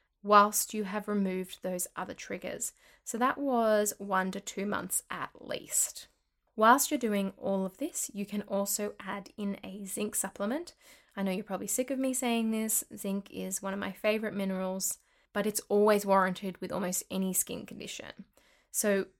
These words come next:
we use zinc in so many bodily processes, and it's also a key player in the integrity and the health of our skin. Zinc is also incredibly valuable for our gut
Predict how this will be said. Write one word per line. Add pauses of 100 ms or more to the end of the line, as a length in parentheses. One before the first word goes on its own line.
we
use
zinc
in
so
many
bodily
processes,
and
it's
also
a
key
player
in
the
integrity
and
the
health
of
our
skin. (540)
Zinc
is
also
incredibly
valuable
for
our (120)
gut